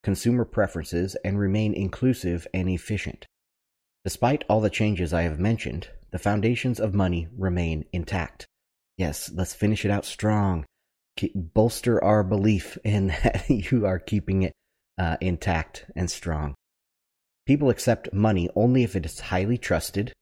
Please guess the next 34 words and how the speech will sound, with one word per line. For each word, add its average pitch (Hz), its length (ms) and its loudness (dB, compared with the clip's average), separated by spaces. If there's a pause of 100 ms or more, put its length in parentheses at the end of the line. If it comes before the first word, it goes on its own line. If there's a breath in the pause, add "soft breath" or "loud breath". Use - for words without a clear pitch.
(300)
We 90 120 -2 (380)
showed 87 320 0
how 85 280 -2
it's - 160 -6
not 71 240 -4
that. - 220 -8 (920)
Maintains 101 760 2
its 117 160 0
value. 87 460 2 (600)
Uh, 73 300 -6
we 87 140 -4
showed 92 280 0
how 85 340 2 (100)
government 90 440 4
money 87 240 2
does 80 160 -2
not 85 180 0
maintain 82 320 0
its 78 100 -4
value. 76 280 -4 (560)
And 98 260 2
respects 95 420 -2
privacy. 104 640 -2
<laughs> - 40 -12
And 95 240 4
we 101 60 4
showed 104 340 4
how 98 200 -2
they 98 160 2
don't 98 260 -2 (420)
respect 82 420 -4
privacy. 87 340 -4 (840)
An 101 120 2
aspect - 580 0